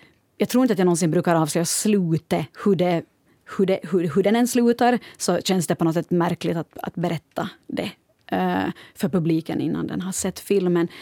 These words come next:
Sen, ehm, jag försöker nog undvika spoilers så mycket det går. Men ibland är det ju, och, och det är ju jättefrustrerande i vårt jobb. <laughs> Alltså verkligen, att man känner att sådär, "Okej, men här skulle jag vilja säga någonting." Och det är inte det att jag vill berätta nu, eh, liksom, jag vill inte spoila.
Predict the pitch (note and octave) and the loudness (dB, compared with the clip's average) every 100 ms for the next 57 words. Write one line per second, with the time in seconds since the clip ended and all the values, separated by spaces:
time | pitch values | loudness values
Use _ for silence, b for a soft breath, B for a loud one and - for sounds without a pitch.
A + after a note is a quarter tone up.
0 | B B B - - G#3+ G#3+ G#3+ G3 F#3+ | B B B -8 0 4 6 6 6 6
1 | F#3+ F3+ - _ _ _ - - A3 A3+ | 4 2 -2 _ _ _ -6 2 4 4
2 | A#3+ A3 F#3+ F#3+ E3 D3+ E3 - F3+ - | 4 4 6 4 4 0 -2 -2 -2 -2
3 | D#3 - - F#3 F3 - F#3 D#3+ F#3+ E3 | -4 -6 -2 2 2 2 0 4 4 2
4 | E3+ F#3 - B B - G3 G3 G3+ G3+ | 0 -4 -8 B B 2 4 4 4 4
5 | G#3 G#3 F#3+ F#3+ - G3 F#3 F#3 F#3+ A3+ | 4 4 2 0 0 2 4 6 6 4
6 | - A3 B3 G#3+ G3+ G#3 F3 G3 G#3 F#3 | 4 4 6 4 4 2 -2 0 2 4
7 | E3+ E3+ F3 F3+ - G3 F#3+ G#3 G3+ A3+ | 4 2 2 2 2 2 2 2 2 4
8 | G#3+ A3 - F#3 E3+ E3 F3 F#3 F#3 F#3 | 4 4 4 2 4 0 0 0 2 2
9 | F3 F3+ F3 E3+ B B - G#3+ F#3+ F#3+ | 2 0 -2 -4 B B 0 2 4 4
10 | A#3 A3+ A3+ G3 F3+ - G3 F#3 E3+ E3 | 2 4 2 4 2 2 2 4 4 2
11 | - F3+ B B B - G3+ B3 A3 A3+ | 2 -2 B B B 4 6 6 6 6
12 | G3+ F#3 F#3 F3 F3 - _ E3 D#3 F#3 | 6 4 4 4 0 -4 _ -2 0 2
13 | E3+ E3 D3 b - F3+ F3 E3 E3 E3+ | 2 0 -2 b -4 0 0 0 0 0
14 | G3 G3 A#3 B3 - F#3+ F#3 D#3+ - | 2 4 4 2 0 2 4 4 2